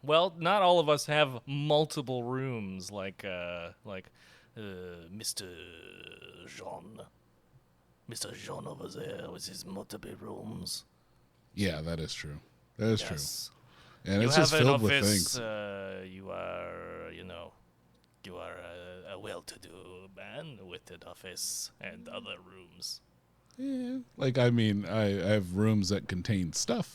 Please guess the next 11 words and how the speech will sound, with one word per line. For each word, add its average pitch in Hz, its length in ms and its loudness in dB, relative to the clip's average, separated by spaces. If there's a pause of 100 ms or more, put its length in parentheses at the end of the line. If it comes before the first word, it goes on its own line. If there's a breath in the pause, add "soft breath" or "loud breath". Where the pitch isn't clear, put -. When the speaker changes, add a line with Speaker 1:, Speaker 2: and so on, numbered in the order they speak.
(120)
Speaker 2:
for 101 80 -2
sure. 82 340 -4 (440 loud breath)
Speaker 1:
Uh, 101 300 -6
Speaker 2:
Um, 82 720 -6 (380)
but 101 120 0
Speaker 1:
exactly. 101 160 2
Speaker 2:
also 90 800 4 (680 soft breath)
a, 71 680 -6
a, 80 60 -6
a 76 60 -4
righteous 69 760 -8